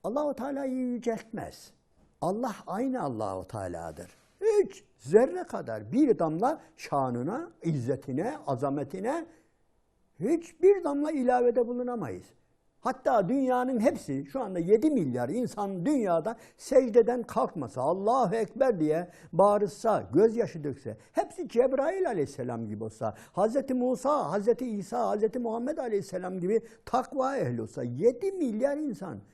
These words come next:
yedi milyar insan, evet aynen böyle olsa, Allahu Teala yücelmez. Allah aynı Allahu Teala'dır. Ve bunun zıttı, zaten şu söylediğim aslında hadisi kutsi. Vaktinizi almayayım diye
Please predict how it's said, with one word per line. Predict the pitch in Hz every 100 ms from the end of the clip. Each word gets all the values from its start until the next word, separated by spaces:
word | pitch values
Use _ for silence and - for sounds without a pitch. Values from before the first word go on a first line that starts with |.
| _
yedi | 160 262 392
milyar | 392 247 247 254
insan, | 180 160 214
evet | 247 190
aynen | 294 240 185 214
böyle | 226 160
olsa, | 139 - 285 - _ _ _ _ _ _ _ _
Allahu | 147 247 339 370 311
Teala | 285 330 311
yücelmez. | 320 320 277 269 226 156 - - _ _ _ _ -
Allah | 233 285 247 262
aynı | 269 247 143
Allahu | 113 101 104 101
Teala'dır. | 107 101 101 104 117 - _ _ -
Ve | 226 269
bunun | 277 269
zıttı, | 180 220 226 180 113
zaten | 127 127 160
şu | -
söylediğim | 131 160 165 170 285 - -
aslında | 131 135 269 254 135
hadisi | 185 202 -
kutsi. | 123 - 160 - 180 113 - _ 247
Vaktinizi | 269 - 196 151
almayayım | 147 160 196 220 311
diye | 320 226